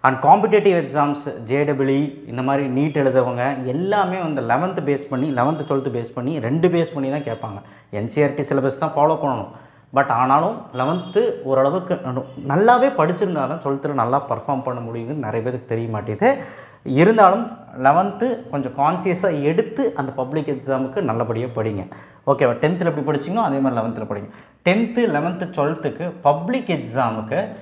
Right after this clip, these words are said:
நம்ம என்ன பண்ணலாம்? public எக்ஸாமுக்கு என்ன சார் இப்போ அவசரம்? நீங்க எதுக்கு சார் இப்போ வந்து பேச வந்திருக்கீங்க அப்படின்னு கேட்டா, public exam ரெண்டாயிரத்தி இருபத்தஞ்சு எப்போ first? மார்ச். மார்ச் எப்போ வரும்?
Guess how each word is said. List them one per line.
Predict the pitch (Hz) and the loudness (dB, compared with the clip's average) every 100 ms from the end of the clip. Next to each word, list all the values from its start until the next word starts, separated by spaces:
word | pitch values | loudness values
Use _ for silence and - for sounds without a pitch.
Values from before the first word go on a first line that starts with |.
| - - - | -20 -20 -16
நம்ம | - 135 143 135 | -2 0 2 0
என்ன | 131 147 156 | 0 0 0
பண்ணலாம்? | 110 104 101 92 - - _ _ | 0 -2 -2 -4 -10 -20 _ _
public | 147 151 190 214 | 2 2 2 0
எக்ஸாமுக்கு | 196 151 160 143 | 0 0 0 0
என்ன | 147 | -2
சார் | 143 131 | 0 0
இப்போ | - 120 | 2 0
அவசரம்? | 113 117 135 110 - - - _ _ | 0 0 -2 -2 -8 -20 -20 _ _
நீங்க | 131 175 196 | -2 2 2
எதுக்கு | 175 175 | 0 0
சார் | 143 | -2
இப்போ | 135 | -2
வந்து | 131 123 | -4 -4
பேச | 127 123 120 | -4 -4 -4
வந்திருக்கீங்க | 113 110 110 110 127 113 | -4 -6 -6 -4 -4 -2
அப்படின்னு | 117 113 120 | -4 -2 -4
கேட்டா, | 104 147 | -2 -2
public | 147 120 156 170 | 0 0 2 2
exam | 143 143 151 | 2 2 0
ரெண்டாயிரத்தி | 117 131 143 135 | 2 2 2 0
இருபத்தஞ்சு | 117 117 127 | -2 -4 -4
எப்போ | 113 107 123 | -6 -4 -2
first? | 110 - - 113 - - - _ | -2 -6 -8 -10 -10 -20 -20 _
மார்ச். | 120 113 107 - - - - _ _ _ _ _ _ _ _ _ _ | 4 4 4 -4 -16 -20 -20 _ _ _ _ _ _ _ _ _ _
மார்ச் | - 160 180 | 4 6 6
எப்போ | 170 180 | 2 -2
வரும்? | 170 151 - - | 0 0 -4 -10